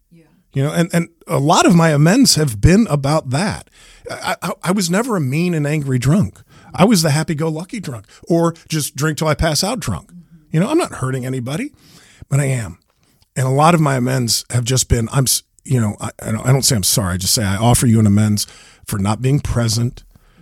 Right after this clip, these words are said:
Speaker 2: uh, for putting you through the torture of having to watch me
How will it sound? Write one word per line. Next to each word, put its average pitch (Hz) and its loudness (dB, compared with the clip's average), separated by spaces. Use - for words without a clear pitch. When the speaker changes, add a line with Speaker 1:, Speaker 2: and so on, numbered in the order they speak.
Speaker 2:
uh, 107 0
for - -10
putting 156 6
you 135 2
through 127 2
the 120 -6
torture 123 -4
of 107 -10
having 123 -4
to 110 -6
watch 120 -6
me 107 -2